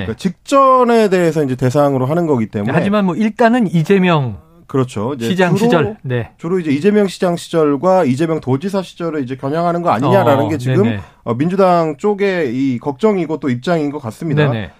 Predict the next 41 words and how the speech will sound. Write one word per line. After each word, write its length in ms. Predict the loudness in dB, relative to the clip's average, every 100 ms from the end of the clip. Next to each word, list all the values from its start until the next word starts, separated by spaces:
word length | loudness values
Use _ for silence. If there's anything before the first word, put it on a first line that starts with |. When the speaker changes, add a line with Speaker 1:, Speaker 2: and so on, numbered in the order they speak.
| _ -6
Speaker 1:
그러니까 160 | -4
성남시가 920 | 0 2 2 0 -4 -2 -2 0 2 2
마지막 540 | 2 2 2 2 0 _ _
감사 340 | -6 -4 -2 0
받았던 360 | -2 -2 -4
게 120 | -4
이제 160 | -4 -2
이천십 400 | -4 -4 -4 -4
년이었고, 1080 | 0 2 0 -4 _ -8 -4 -4 -2 -2 -2
Speaker 2:
어. 340 | -4 -6 -8 -10
Speaker 1:
어, 320 | -8 -6 -6 -6
그럼 160 | -2
워낙 240 | 0 0 -2
또 140 | -4
이제 120 | -4
시간이 280 | -2 0 2
오래 160 | 2 0
지났기 340 | -2 -2 -6
때문에 380 | -4 -2 -2 -4
정기 320 | -4 -6 -2
감사를 680 | -2 -2 0 2 2 2 -2
받는다라는 640 | -2 -2 2 4 4 2
게 100 | 2
이제 460 | 0 0 0 0 -2
Speaker 2:
네네. 200 | -4 -2
Speaker 1:
감사원의 360 | 0 0 -2 -2
입장이고, 340 | -4 -4 -4
Speaker 2:
네. 140 | -6 -8 -12 -18 -10
Speaker 1:
어, 120 | -6
경기도 800 | 0 0 2 0 -2 0 0 2
같은 300 | 0 -2 -2
경우는 340 | -2 0 0
이미 240 | 0 2 0
이제 160 | -2
지난달 400 | 0 0 2 0
삼십 300 | 0 -2 -2
일, 80 | -4
그러니까 100 | -2
일월 160 | -2 -2
삼십 300 | -2 -4 -4
일부터 460 | -6 -6 -4 -4